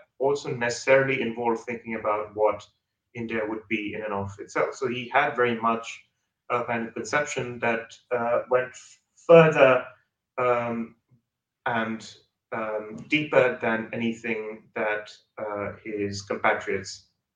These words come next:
had thought of. Um, so if you examine him in comparison with his compatriots, uh, what you see is that there's actually not much thinking going on there at all. There's no real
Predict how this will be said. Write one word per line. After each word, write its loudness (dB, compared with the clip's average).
had -4
thought -2
of. -8
Um, -8
so -2
if 0
you 0
examine 6
him -4
in -2
comparison 4
with -2
his -8
compatriots, 4
uh, 4
what -2
you -4
see 0
is 2
that 4
there's 4
actually 8
not 4
much 2
thinking -6
going -4
on -8
there 0
at -6
all. 0
There's -2
no 0
real -2